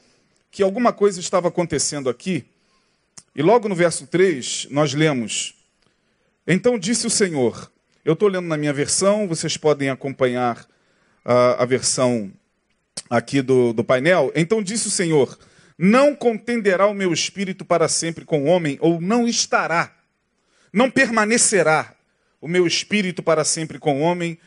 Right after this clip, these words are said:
porque ele também é carne, porém seus dias serão cento e vinte anos. Nós falamos na semana passada que uma das marcas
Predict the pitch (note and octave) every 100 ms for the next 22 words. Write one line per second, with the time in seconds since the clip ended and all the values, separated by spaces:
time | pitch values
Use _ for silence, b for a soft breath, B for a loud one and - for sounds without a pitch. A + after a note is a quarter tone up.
0 | b - D#3 D#3 E3 D3+ D#3 C3+ D3+ C3+
1 | D3 D3+ D3+ C3 C3+ C#3+ C#3+ C3+ G#2+ A2+
2 | C#3+ - C3 C3 - D3 C3 A#2 C#3+ C#3+
3 | C3+ A#2 F#2 - - b b b b -
4 | D3 - D#3+ D3+ C3+ C#3+ - C#3 D3 D#3
5 | D#3 - D#3+ D#3+ E3+ - F3 E3+ b b
6 | b F3 F3+ F3+ D#3 E3 G#3 F#3 - -
7 | G2 - - -